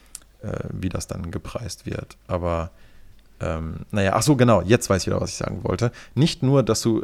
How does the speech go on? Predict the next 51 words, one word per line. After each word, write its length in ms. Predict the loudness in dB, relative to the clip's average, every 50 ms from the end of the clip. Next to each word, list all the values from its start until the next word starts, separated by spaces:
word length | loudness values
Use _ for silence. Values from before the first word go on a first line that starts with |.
| -2
äh, 120 | -2 -2 0
Synergieeffekte 840 | 2 4 4 4 4 4 2 2 0 2 0 0 -2 0 0 0 0
hast 200 | 0 0 -2 -2
und 40 | -4
das 120 | -4 -2
ein 60 | -2
komplexeres 480 | -4 -2 -2 -2 -4 -2 -2 -4 -4 -2
Kampfsystem 520 | -2 -2 -2 -2 -4 -4 -2 0 0 0
ist, 120 | -2 -2 0
nein, 300 | 0 2 2 2 0 -2 -4 -10 -18 -20 -10 0
deine 240 | 2 2 4 4 2
Moves 440 | 2 2 2 0 0 -2 -4 -8 -8
sind 340 | -4 -2 0 0 0 0
auch 80 | 0 0
nicht 200 | 0 0 2 2
wie 60 | 2
bei 200 | 4 4 2 2
Pokémon 600 | 2 0 -2 0 0 0 2 2 2 2 2 0
einfach 380 | 0 -2 0 0 -2 -2 -2 -4 -4 2 4
wild 240 | 6 6 6 6 2
in 140 | 0 0 0
die 120 | 0 0
Gegend 360 | 2 2 2 2 0 -2 -2 -4
spambar, 720 | -6 -4 0 2 4 4 4 4 4 4 4 4 4 4
aber 240 | 4 4 4 4 4
haben 140 | 4 4 4
halt 120 | 2 2
eine 100 | 2 0
Beschränkung, 520 | 0 0 0 0 0 0 0 0 0 0 0
wie 80 | 0
oft 180 | 0 0 0 0
du 60 | -2
sie 240 | 0 0 2 0 0 -2 -8 -18 -20 -20 -12 -4 -2
überhaupt 500 | 0 2 2 4 4 4 2 2 0 -6
machen 220 | -4 -4 -4 -4
kannst, 220 | -4 -6 -6 -4
bis 100 | -6 -6
sich 160 | -6 -6 -4 -4
alle 100 | -2 0
deine 180 | 0 0 0
Attacken 300 | 0 -2 -2 -6 -6 -2
aufgebraucht 640 | -2 -2 -2 -2 -2 -2 -2 0 0 -2 0 0 -2
haben 100 | -2 -2
und 100 | -2 -2
du 40 |
in 80 | -4 -4
ein 40 | -2
Pokémon 360 | -2 -2 -2 -2 -2 -4 -4
Center 300 | -4 -4 -6 -4 -4 -4
musst. 340 | -4 -4 -4 -6 -8 -6 -4
Nein, 280 | -2 0 0 0 -2